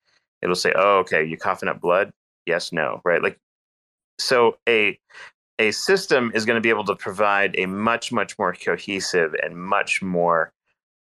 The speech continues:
um, like, comprehensive, like, questionnaire every time, right? Because it's never gonna forget. It's almost like if you played a video game, um, you, you'd get a better <laughs> medical history out of someone. So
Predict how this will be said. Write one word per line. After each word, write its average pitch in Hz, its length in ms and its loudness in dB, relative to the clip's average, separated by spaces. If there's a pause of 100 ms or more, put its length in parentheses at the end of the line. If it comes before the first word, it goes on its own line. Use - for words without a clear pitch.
um, 80 440 0
like, 82 200 0
comprehensive, 101 1120 0
like, 82 220 0
questionnaire 87 840 0
every 90 240 -2
time, 73 400 -4
right? 82 240 0 (440)
Because 104 460 0
it's 101 220 -2
never 113 340 2
gonna 101 160 0
forget. 80 540 -2 (1000)
It's - 160 -4
almost 120 280 2
like 101 120 -2
if 98 120 -14
you 95 80 -8
played 107 180 2
a 87 60 2
video 92 340 2
game, 78 460 -4 (100)
um, 73 500 -2
you, 92 220 -4
you'd 92 220 0
get 95 120 4
a 87 60 2
better 85 380 4
<laughs> - 20 -16
medical 110 360 2
history 87 300 -2
out 76 60 2
of 78 80 -6
someone. 78 380 -6 (420)
So 113 340 2